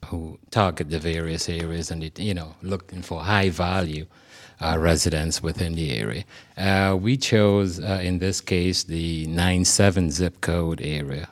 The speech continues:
uh, within Duluth. And it's roughly,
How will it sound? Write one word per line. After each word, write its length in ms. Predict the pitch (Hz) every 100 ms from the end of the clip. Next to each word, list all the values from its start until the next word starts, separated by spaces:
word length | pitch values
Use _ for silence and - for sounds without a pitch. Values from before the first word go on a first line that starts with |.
| -
uh, 200 | 82 82
within 380 | 78 80 82 73
Duluth. 400 | 73 73 82 98 - - - - -
And 540 | 98 95 92 98 92
it's 380 | - 104 - -
roughly, 880 | 113 135 147 - 117 113 107 107 104